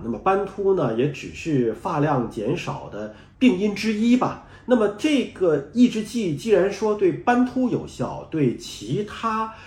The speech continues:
原因导致的脱发、发量稀少有没有效呢？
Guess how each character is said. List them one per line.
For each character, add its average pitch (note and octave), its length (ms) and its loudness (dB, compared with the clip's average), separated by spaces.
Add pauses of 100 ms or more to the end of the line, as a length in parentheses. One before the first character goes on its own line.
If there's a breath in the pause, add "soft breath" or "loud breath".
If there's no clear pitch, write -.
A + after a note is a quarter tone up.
(180 loud breath)
原 A#2+ 260 -2
因 C#3 220 0
导 C3 260 -6
致 A#2+ 200 -4
的 - 120 -10
脱 B2+ 280 0
发、 - 360 -10 (220 soft breath)
发 B2 220 0
量 G2+ 160 -8
稀 - 240 -6
少 - 440 -12
有 A2 200 -10
没 C#3+ 80 6
有 C#3 140 6
效 - 180 -2 (160)
呢？ - 60 -16